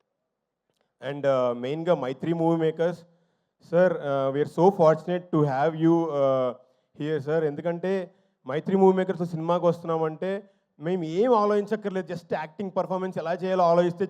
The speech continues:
చాలు, మిగతా అంతా వాళ్ళు చూసుకుంటారు, అంత కాన్ఫిడెంట్గా సెట్కి రావచ్చు.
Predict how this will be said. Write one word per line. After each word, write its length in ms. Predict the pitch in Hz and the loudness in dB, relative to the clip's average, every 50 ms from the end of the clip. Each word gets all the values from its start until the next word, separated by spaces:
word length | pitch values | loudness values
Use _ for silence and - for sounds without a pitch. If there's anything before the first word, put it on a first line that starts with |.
| - 180 | -2 0
చాలు, 460 | 160 160 165 160 165 170 175 170 - - _ _ _ - | 0 2 2 2 2 2 0 0 -4 -12 _ _ _ -6
మిగతా 220 | 160 175 165 156 | -4 0 0 0
అంతా 180 | 202 202 - 202 | 0 2 2 0
వాళ్ళు 160 | 190 185 180 | 0 0 -2
చూసుకుంటారు, 340 | 180 175 - 185 175 175 165 | -6 -6 -8 -6 -4 -4 -4
అంత 220 | 165 160 156 - | -4 -6 -8 -10
కాన్ఫిడెంట్గా 920 | 175 - 156 151 170 185 175 208 208 202 196 208 202 190 180 175 170 165 156 160 | -8 -8 -8 -8 -8 -6 -4 -4 -4 0 2 4 4 4 4 2 0 0 -2 -4
సెట్కి 260 | 165 151 - - 165 | -8 -12 -10 -6 -2
రావచ్చు. 520 | 170 160 151 147 143 143 - 151 160 180 | -2 0 0 -2 -4 -6 -8 -10 -10 -10